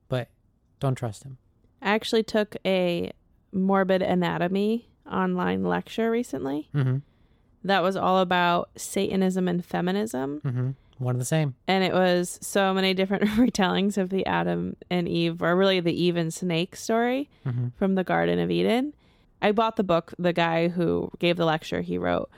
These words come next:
Speaker 2: a book about it, and I'll link it somewhere <laughs> because it's really fascinating if you wanna learn more about how that narrative and, like, women being associated with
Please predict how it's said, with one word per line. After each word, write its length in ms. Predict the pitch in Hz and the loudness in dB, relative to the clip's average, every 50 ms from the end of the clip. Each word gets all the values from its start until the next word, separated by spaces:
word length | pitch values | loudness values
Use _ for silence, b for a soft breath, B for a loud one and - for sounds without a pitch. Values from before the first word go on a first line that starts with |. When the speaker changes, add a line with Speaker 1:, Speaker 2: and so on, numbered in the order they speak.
| b b b b b b b | b b b b b b b
Speaker 2:
a 80 | - 170 | -4 -2
book 200 | 165 185 175 - | 0 -2 0 0
about 320 | 175 170 175 - - - | 0 0 0 0 0 0
it, 120 | - - - | 0 0 0
and 160 | 160 165 170 | 2 2 2
I'll 220 | 165 160 165 165 170 | 2 2 2 2 2
link 240 | 170 165 165 165 175 | 0 0 0 0 0
it 320 | 170 170 - - - - _ _ _ _ - - _ _ _ - | 0 0 0 -2 -4 -8 _ _ _ _ -20 -20 _ _ _ -8
somewhere 480 | - - 165 165 175 170 165 175 185 190 226 | -4 -2 0 0 0 -2 -2 -4 -4 -2 0
<laughs> 140 | 220 240 196 | 2 2 4
because 320 | 262 311 - 226 180 170 | 2 2 2 2 0 0
it's 200 | 175 170 - - - | 0 -4 -4 -2 -2
really 200 | 175 170 165 170 | 0 0 0 0
fascinating 640 | - 165 160 165 - - 180 170 170 170 175 180 - b b b b b b | 0 -2 -2 -2 -4 -4 -6 -4 -4 -6 -6 -8 -10 b b b b b b
if 140 | - 175 - | -2 2 2
you 100 | 196 190 | 4 4
wanna 380 | 180 175 175 170 165 156 - | 4 4 2 2 0 0 2
learn 200 | - 170 170 170 170 | 2 2 2 2 2
more 220 | 175 165 160 160 160 | 4 4 4 2 2
about 400 | 160 160 156 156 151 - 160 170 | 2 0 0 0 0 -2 -4 -2
how 440 | 175 160 156 160 156 156 160 170 b b b b b b b b b b b b _ - - | 0 0 2 2 2 2 0 -2 b b b b b b b b b b b b _ -12 -2
that 420 | 156 175 165 156 156 156 - - - _ 165 | 0 2 2 2 0 -2 -6 -12 -8 _ 2
narrative 800 | 175 180 180 175 170 170 165 165 165 165 165 165 160 170 165 - - - - - | 4 4 4 4 4 4 2 2 0 0 0 0 -2 -2 -6 -12 -20 -20 -6 -2
and, 140 | 170 165 165 | 0 2 2
like, 160 | 165 160 160 | 2 2 2
women 440 | 170 175 165 165 170 165 160 160 160 | 2 2 4 4 4 2 2 0 0
being 240 | 165 160 156 160 170 | 0 -2 -2 -2 -4
associated 640 | 165 - - 180 165 160 - - 160 160 160 160 | -4 -2 -2 0 0 0 0 -2 0 0 0 0
with 140 | 160 170 160 | -2 -2 -4